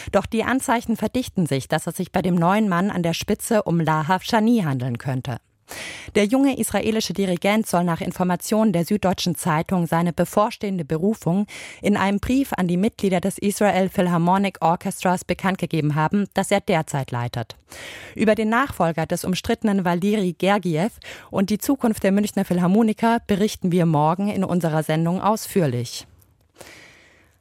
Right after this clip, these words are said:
Als jüngstes Mitglied der Addams Family spielte sie mit geköpften Puppen und hielt sich eine Spinne als Haustier.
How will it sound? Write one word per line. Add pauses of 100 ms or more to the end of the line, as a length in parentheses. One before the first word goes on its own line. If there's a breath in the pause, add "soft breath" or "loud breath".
(120)
Als
jüngstes
Mitglied
der
Addams (120)
Family
spielte
sie
mit
geköpften
Puppen
und
hielt
sich
eine
Spinne
als
Haustier.